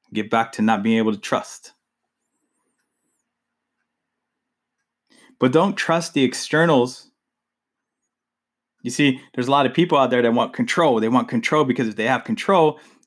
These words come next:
then they know what's coming. In this time, th-, nobody knows what's coming. We, I don't even know when we're going back to work. I, I have no idea. I don't know if my son's going back to school.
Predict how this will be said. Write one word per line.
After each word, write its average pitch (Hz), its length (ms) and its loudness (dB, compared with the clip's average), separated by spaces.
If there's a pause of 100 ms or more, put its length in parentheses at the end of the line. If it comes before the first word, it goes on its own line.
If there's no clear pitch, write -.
(140)
then 123 140 0
they 113 120 0
know 113 220 4
what's 113 240 -2
coming. 127 480 -2 (720)
In 135 140 4
this 160 160 4
time, 170 400 2 (320)
th-, 101 120 -12
nobody 139 360 4
knows 120 320 4
what's 113 120 -4
coming. 98 320 -6
We, 147 320 -2
I 113 100 2
don't 196 100 0
even 143 100 2
know 143 100 4
when 151 100 4
we're 147 80 0
going 143 120 2
back 143 180 0
to 135 60 -4
work. 160 300 -2 (160)
I, 143 240 0
I 123 80 0
have 151 100 0
no 143 100 2
idea. 120 300 -2 (380)
I 107 80 0
don't 127 140 4
know 131 100 6
if 127 120 -2
my 107 100 -2
son's 123 320 -2
going 107 220 -6
back 95 180 -8
to - 40 -20
school. 165 400 -4